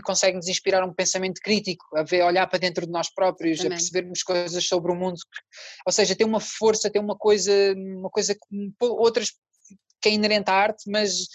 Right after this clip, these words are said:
Speaker 1: a música é simplesmente, é energia, é uma coisa, é a coisa mais abstratamente humana que eu conheço.
Speaker 2: É verdade.
Speaker 1: Tipo, e portanto, acho que tem essa força e, e, e era muito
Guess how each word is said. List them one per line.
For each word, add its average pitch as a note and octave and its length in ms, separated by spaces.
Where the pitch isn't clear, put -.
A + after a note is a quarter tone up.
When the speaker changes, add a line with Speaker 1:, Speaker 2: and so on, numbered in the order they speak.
Speaker 1:
a G3 40
música G#3+ 440
é - 20
simplesmente, F#3+ 560
é F#3 60
energia, G3+ 680
é - 20
uma D3+ 160
coisa, F#3 320
é G3 60
a F#3 60
coisa A#3 280
mais A3 360
abstratamente F#3+ 1080
humana F3+ 460
que F#3+ 120
eu F3+ 60
conheço. C#3+ 540
Speaker 2:
É F3 80
verdade. E3+ 340
Speaker 1:
Tipo, E3 500
e F#3+ 80
portanto, G#3+ 320
acho F#3+ 140
que - 80
tem G#3 80
essa G3 340
força F3 560
e, D#3+ 480
e, D#3+ 140
e F#3+ 100
era G3+ 100
muito G#3+ 160